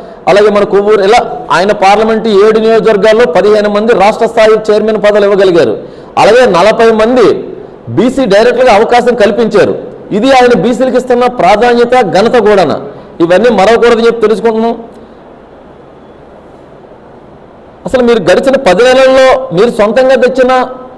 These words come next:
అభివృద్ధి పనులు ఏమైనా ఉన్నాయా? ఉంటే చూపించండి. మీరు ఈ పది నెలల కాలం మీరు చేసేది ఏంటంటే, భర్త గారు గతంలో శాంక్షన్ చేసి శంకుస్థాపన చేసిన పనులనే మళ్ళా మీరు శంకుస్థాపన పేరుతో అడావుడి చేస్తారని చెప్పి మేము ఈ సందర్భంగా ఖండిస్తున్నాం.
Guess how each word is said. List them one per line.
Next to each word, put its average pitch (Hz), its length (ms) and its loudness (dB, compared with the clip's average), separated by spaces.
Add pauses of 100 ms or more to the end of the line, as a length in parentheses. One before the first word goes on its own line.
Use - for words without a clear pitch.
(180)
అభివృద్ధి 233 320 0
పనులు 240 240 0
ఏమైనా 208 200 0
ఉన్నాయా? 175 380 0 (180)
ఉంటే 247 200 -2 (120)
చూపించండి. 208 520 -2 (180)
మీరు 175 200 0
ఈ 214 40 0
పది 170 220 0
నెలల 220 180 2
కాలం 226 280 2
మీరు 196 180 -2
చేసేది 202 240 0
ఏంటంటే, 202 440 -2 (320)
భర్త 143 300 -2
గారు 214 240 2
గతంలో 202 400 -2
శాంక్షన్ 196 540 -4
చేసి 202 420 -2 (520)
శంకుస్థాపన 214 580 0 (100)
చేసిన 202 400 -2 (240)
పనులనే 233 480 0 (400)
మళ్ళా 202 320 2
మీరు 262 180 0
శంకుస్థాపన 240 580 0
పేరుతో 226 760 0
అడావుడి 226 340 2
చేస్తారని 220 500 0
చెప్పి 214 480 0
మేము 208 200 -2
ఈ 214 40 0
సందర్భంగా 208 460 -2
ఖండిస్తున్నాం. 208 600 -2